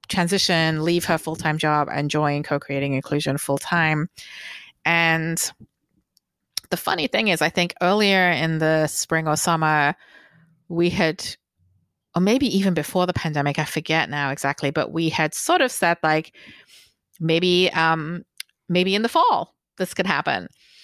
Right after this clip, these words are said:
And I think I had, s-, and then I had sort of forgotten about it. And then suddenly <laughs> in early August, as we were closing on some pro-, new projects, I was like,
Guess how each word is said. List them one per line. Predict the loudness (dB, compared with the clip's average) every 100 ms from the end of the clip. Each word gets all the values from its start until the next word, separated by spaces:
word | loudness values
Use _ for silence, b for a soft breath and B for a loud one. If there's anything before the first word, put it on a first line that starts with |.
| B B B _ -4
And | 0
I | 0
think | 0 0
I | 0 0
had, | -2
s-, | -4 -12 -14 _ _ _ _
and | -2
then | 2
I | 0
had | 0 -2
sort | -2
of | -2
forgotten | -4 -4 -2 -2
about | 0 0 0
it. |
And | -2 0
then | 0
suddenly | -2 -2 0 0 0 0 0 0 -2 B B B B
<laughs> | B B B _ -2
in | 2 2 2 0 -4 0
early | 0 2 0
August, | 2 2 0 -2 -4
as | -4 -4
we | 0 0
were | 0
closing | -2 -4 -2
on | -2
some | -2 -4
pro-, | -2 -2
new | 0 -2
projects, | 0 0 2 0 0 -8 -2
I | -2
was | 0
like, | 0 0